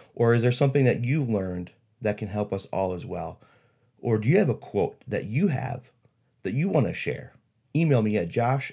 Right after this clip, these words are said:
at hello my name is josh dot com. I'll be happy to answer questions, be happy to conversate with you about it, and share anything that you might want on my next episode.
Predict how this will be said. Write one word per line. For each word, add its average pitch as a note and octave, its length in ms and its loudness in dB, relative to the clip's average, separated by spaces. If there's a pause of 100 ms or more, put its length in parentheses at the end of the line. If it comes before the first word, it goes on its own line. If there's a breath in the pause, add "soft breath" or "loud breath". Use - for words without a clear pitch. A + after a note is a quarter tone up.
at A2+ 160 0
hello G#2+ 280 0
my G2+ 120 -6
name G2 200 -4
is F2 140 -10
josh - 460 -8
dot D#2 260 -8
com. D2+ 320 -6 (400 soft breath)
I'll G2+ 100 -6
be F2 100 -6
happy A#2 420 -2
to F#2+ 80 -4
answer F#2+ 280 -6
questions, A2 460 -4
be F2 120 -8
happy G#2+ 300 -6
to F#2 400 -10 (400 loud breath)
conversate A2+ 500 0
with G#2 180 -6
you A2 140 0
about G#2+ 320 0
it, A2 220 -2 (180)
and F2+ 240 -6
share B2+ 540 0 (340 loud breath)
anything E3+ 380 2
that A2 100 0
you C#3 140 2
might G#2 180 0
want F2+ 380 -8 (180)
on F#2 180 -2
my F2+ 120 -2
next E2 300 -8
episode. - 500 -8